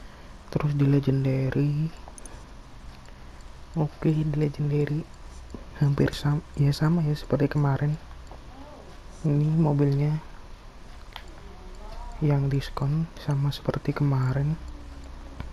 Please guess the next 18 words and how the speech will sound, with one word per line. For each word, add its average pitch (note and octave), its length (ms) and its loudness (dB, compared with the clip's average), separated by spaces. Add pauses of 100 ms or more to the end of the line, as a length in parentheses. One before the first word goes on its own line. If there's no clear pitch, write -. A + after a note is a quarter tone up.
(180)
Terus D3 320 4
kita - 560 0
pergi D#3 320 4
ke D#3+ 240 4
Warstop, D3 560 0 (480)
ada D3 560 4
M C#3+ 160 6
O C3+ 160 2
C D3 240 2
diskon, D3+ 720 2 (960)
terus D3+ 320 6
ada C#3 640 4 (160)
Stromberg, C#3 800 4 (220)
ah, D3 160 4
dan, D#3 400 4 (1040)
ah, D3 400 4
ada C#3 280 2 (600)
ini C#3 240 0